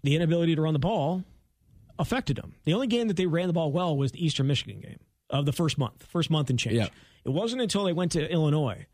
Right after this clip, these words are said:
Speaker 1: and really started handing the ball to the guy wearing number zero that it started to be different. And some of that is the offensive line coming together, and some of it is having an absolute beast in the backfield. And he got run down towards the end of the year, and I think that's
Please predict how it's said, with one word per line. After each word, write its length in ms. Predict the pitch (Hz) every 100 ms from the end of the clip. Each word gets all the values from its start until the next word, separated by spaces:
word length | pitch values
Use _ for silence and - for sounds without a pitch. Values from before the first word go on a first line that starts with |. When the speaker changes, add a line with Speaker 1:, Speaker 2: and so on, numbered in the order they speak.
| _ _ _
Speaker 1:
and 240 | 131 135 135
really 360 | 160 196 196
started 400 | 151 165 160 160
handing 340 | 110 135 151 156
the 60 |
ball 380 | 131 139 139 135
to 340 | 127 - 131 127
the 100 | 127
guy 220 | 131 131
wearing 320 | 131 131 127
number 240 | 127 131
zero 540 | 117 123 135 110 98 - _ _ _
that 160 | 135 135
it 120 | 143
started 400 | - 151 143 131
to 120 | 131 - _ -
be 140 | 156 143
different. 400 | 208 - - - - - _
And 120 | 156
some 200 | - 277
of 80 | 254
that 260 | 165 175 - _
is 120 | 170
the 100 | 143
offensive 240 | 160 165 -
line 200 | 143 147
coming 200 | 151 151
together, 400 | 165 123 113 131 - -
and 100 | 139
some 200 | 202 214
of 120 | 180
it 60 |
is 120 | 165 147
having 200 | 151 147
an 120 | 131 - _ _
absolute 420 | 127 143 - 151 156
beast 260 | 143 143
in 60 | 143
the 60 | 143
backfield. 500 | 240 208 131 107 -
And 140 | 147
he 100 | 120
got 320 | 226 214 135 151
run 200 | 185 170
down 240 | 151 165
towards 240 | 156 160
the 100 | 139
end 80 | 147
of 60 | 151
the 60 |
year, 180 | 147 127
and 160 | 147 147
I 80 | 151
think 160 | 139 131
that's 160 | 139